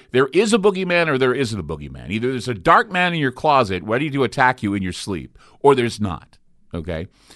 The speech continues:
And there's no single illness loose in this big world. There are many illnesses that we have to deal with. But one, we've been told, is an existential threat to all Homo sapien life on this planet. And I have said, and I continue to say,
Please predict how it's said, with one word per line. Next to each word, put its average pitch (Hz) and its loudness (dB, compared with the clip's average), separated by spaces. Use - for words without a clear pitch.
And 147 0
there's 135 0
no 190 0
single 226 0
illness 123 -2
loose 147 0
in 131 -4
this 107 -2
big 80 -8
world. 69 -12
There 123 0
are 139 4
many 156 0
illnesses 135 2
that 127 4
we 131 0
have 123 -2
to 117 -10
deal 117 0
with. 82 -6
But 151 2
one, 147 2
we've 147 0
been 175 -2
told, 98 -2
is 139 -2
an 151 -2
existential 165 -2
threat 92 -4
to 143 0
all 165 6
Homo 156 -2
sapien 127 -2
life 98 -2
on 104 -6
this 117 -6
planet. 202 -2
And 117 -2
I 139 -2
have 165 -2
said, - 0
and 131 -2
I 135 0
continue 214 -4
to 101 -4
say, - -14